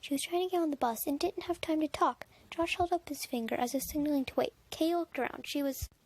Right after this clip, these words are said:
getting really annoyed as the last kid, a freshman, ran out of the door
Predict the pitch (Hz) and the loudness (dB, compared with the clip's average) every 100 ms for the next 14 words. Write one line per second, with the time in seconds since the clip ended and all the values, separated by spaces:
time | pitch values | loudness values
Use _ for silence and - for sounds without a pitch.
0 | _ - _ - 359 466 349 294 311 311 | _ -20 _ -2 2 2 4 4 6 4
1 | 262 233 - - - 285 311 311 359 - | 2 0 0 0 0 2 2 2 0 -4
2 | - 247 233 - - 311 294 254 226 233 | -2 0 0 -2 0 0 2 0 -2 0
3 | 262 277 285 277 254 220 - - | 2 4 2 0 -2 -4 -4 -2